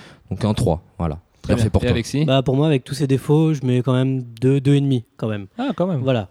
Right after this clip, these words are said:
Speaker 3: quand même, c'est, je, je suis pas, je suis pas si mé-, je suis pas si méchant que ça.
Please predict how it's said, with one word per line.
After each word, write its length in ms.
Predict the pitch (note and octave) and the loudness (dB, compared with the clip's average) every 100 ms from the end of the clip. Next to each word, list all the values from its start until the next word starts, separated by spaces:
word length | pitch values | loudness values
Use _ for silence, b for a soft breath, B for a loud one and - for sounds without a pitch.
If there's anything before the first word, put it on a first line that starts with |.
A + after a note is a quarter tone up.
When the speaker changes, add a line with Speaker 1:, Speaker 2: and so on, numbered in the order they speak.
| - | -10
Speaker 3:
quand 120 | A#2+ | -8
même, 180 | A2 G#2 | -8 -10
c'est, 340 | - G#2+ G#2 | -6 -4 -4
je, 240 | G2+ G2+ | -6 -10
je 60 | G2 | -10
suis 120 | - | -14
pas, 220 | - A#2 | -8 -8
je 60 | A2 | -8
suis 100 | - | -10
pas 140 | - | -8
si 80 | A#2+ | -4
mé-, 80 | B2 | -2
je 40 | - | -4
suis 100 | - G2+ _ _ | -8 -20 _ _
pas 120 | B2+ | -8
si 120 | - | -4
méchant 240 | A#2+ A#2+ C3 | -4 -4 -4
que 60 | |
ça. 180 | - D#3+ | -4 -6